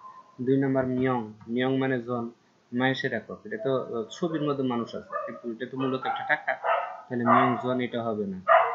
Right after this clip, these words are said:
তিন নাম্বার হলো গুয়ন, গুয়ন হলো বই খাতা, আহ,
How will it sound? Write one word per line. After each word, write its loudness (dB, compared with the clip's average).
তিন 0
নাম্বার 2
হলো 2
গুয়ন, 6
গুয়ন 8
হলো 4
বই 2
খাতা, 2
আহ, 12